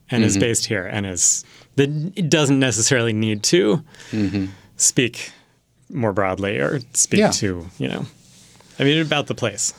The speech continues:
Speaker 2: Yeah, no, uh, um, you know, that's what I, that, that's the interesting puzzle to me my entire writing life.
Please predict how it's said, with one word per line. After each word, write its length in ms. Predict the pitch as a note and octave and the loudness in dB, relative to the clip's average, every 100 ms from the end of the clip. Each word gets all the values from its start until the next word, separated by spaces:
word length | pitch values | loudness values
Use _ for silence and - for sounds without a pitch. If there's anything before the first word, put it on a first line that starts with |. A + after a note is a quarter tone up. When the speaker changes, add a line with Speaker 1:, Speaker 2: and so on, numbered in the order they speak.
| _ | _
Speaker 2:
Yeah, 200 | F#3+ F3+ | 4 4
no, 260 | D#3+ E3+ B2+ | 4 4 4
uh, 180 | B2+ | 2
um, 400 | A2 A#2 A2 G#2 G#2+ - - - - | 2 2 2 -2 -6 -12 -16 -20 -18
you 200 | B2 C#3+ | -2 0
know, 120 | D3 | 2
that's 240 | A2+ A#2+ - | 2 0 2
what 120 | C3 | 2
I, 140 | B2+ A#2+ A#2 | 2 0 -8
that, 320 | G2+ A2 A#2+ | -2 0 2
that's 300 | A2 B2 - | 2 2 0
the 360 | A2+ G#2+ G#2+ A2+ | -4 0 4 4
interesting 540 | B2 B2+ - A#2 G#2 | 4 -2 0 2 2
puzzle 360 | F#2+ A#2 A#2 A2 | 2 -2 0 -2
to 120 | G2+ | -2
me 480 | F#2+ F2+ F2+ F#2 F#2 F#2+ - | -2 -2 -2 -4 -8 -14 -12
my 340 | F2+ G2 F#2+ | -6 0 2
entire 500 | G2 F#2+ G2+ G2 G2+ | 2 0 0 0 0
writing 400 | F#2+ G2 G2+ G2+ | 2 0 2 2
life. 420 | A2 D3+ F2+ - | 2 0 -2 -8